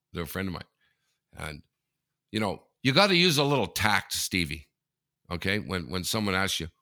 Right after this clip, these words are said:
"What do you think of my new," in this case, my new glasses? I got back the, and I got sensitive, Steve.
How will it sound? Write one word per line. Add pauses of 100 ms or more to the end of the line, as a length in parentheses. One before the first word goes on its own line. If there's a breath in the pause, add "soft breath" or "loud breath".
(160)
"What
do
you
think
of
my
new," (440)
in
this
case,
my
new
glasses? (1160 soft breath)
I
got
back
the, (440)
and
I
got
sensitive,
Steve.